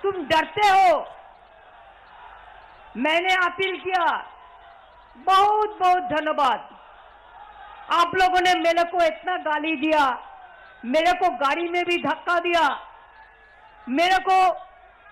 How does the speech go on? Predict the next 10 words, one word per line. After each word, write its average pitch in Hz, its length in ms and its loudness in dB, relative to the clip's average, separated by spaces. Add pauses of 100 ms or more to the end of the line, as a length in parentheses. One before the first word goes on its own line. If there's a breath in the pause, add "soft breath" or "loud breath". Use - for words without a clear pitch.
(240)
ऊपर 370 300 0
में 370 220 -4
कुछ 381 180 -6 (520)
छोड़ा, 359 340 0 (1000)
तो 320 80 0
मैंने 330 380 -2
बोला, 339 340 -2
"बहुत 330 400 -2
बहुत 320 240 0
धन्यवाद।" 294 560 0